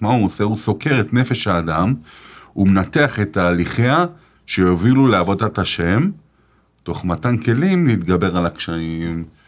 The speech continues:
הוא יסביר לנו בעצם מה שהוא אומר פה, העובדה המרתקת הזאת היא שהתניא בעצם ילמד אותנו על הנפש של האדם ואת התהליכים שקורים לנו בתוך הנפש, בתוך האדם,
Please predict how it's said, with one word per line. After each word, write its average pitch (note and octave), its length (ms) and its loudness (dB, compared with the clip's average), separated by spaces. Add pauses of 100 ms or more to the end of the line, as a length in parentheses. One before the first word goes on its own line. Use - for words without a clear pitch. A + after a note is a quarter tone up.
(360)
הוא E2+ 120 -8
יסביר F#2 340 -2
לנו A#2+ 200 0
בעצם B2 320 0
מה A2+ 80 -2
שהוא A#2+ 180 -6
אומר C3+ 260 2
פה, C3+ 200 0 (260)
העובדה A#2 440 0
המרתקת C3 520 -2
הזאת B2+ 280 -2
היא B2 300 2
שהתניא D3+ 480 -2
בעצם D#3+ 360 -2
ילמד D#3 280 0
אותנו D#3 680 2 (1200)
על G#2 140 -2
הנפש C3+ 520 2
של G2 160 0
האדם G#2 520 0
ואת F#2+ 260 -2
התהליכים G2 800 0
שקורים G#2 480 -4
לנו G#2 280 0
בתוך A#2 580 -4
הנפש, G#2 500 -4
בתוך C#3+ 440 -4
האדם, G2 500 -2